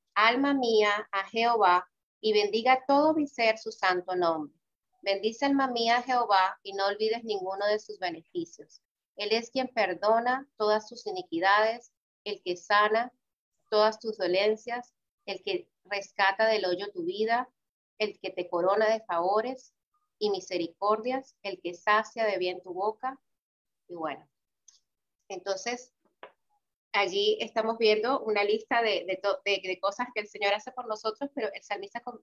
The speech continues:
comienza diciendo, "Bendice, alma mía". Entonces él, em,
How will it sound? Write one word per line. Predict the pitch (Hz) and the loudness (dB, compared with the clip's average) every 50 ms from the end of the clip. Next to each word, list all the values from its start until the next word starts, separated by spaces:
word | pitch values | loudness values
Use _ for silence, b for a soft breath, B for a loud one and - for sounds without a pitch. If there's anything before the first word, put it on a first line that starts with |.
| _ _ - | _ _ -14
comienza | 202 196 202 196 202 - 233 | -6 -4 -2 -2 -4 -4 -10
diciendo, | 233 240 233 226 240 262 262 _ _ _ _ _ _ _ | -12 -8 -8 -8 -8 -10 -14 _ _ _ _ _ _ _
"Bendice, | - 208 202 202 202 214 240 240 - - 277 - - | -10 -8 -8 -6 -4 -6 -6 -6 -4 -4 -4 -4 -2
alma | 190 190 196 190 214 202 196 190 | 0 0 0 0 -2 -4 -4 -4
mía". | 190 180 165 160 160 165 | -6 -8 -8 -8 -10 -12
Entonces | - - - 220 233 - - | -14 -14 -14 -14 -10 -4 0
él, | 269 277 311 - _ _ _ _ _ _ _ _ _ _ _ _ _ _ _ _ - | 0 0 0 -2 _ _ _ _ _ _ _ _ _ _ _ _ _ _ _ _ 0
em, | 208 208 196 190 190 185 190 185 180 180 180 | 0 2 2 2 0 0 -2 -4 -6 -8 -10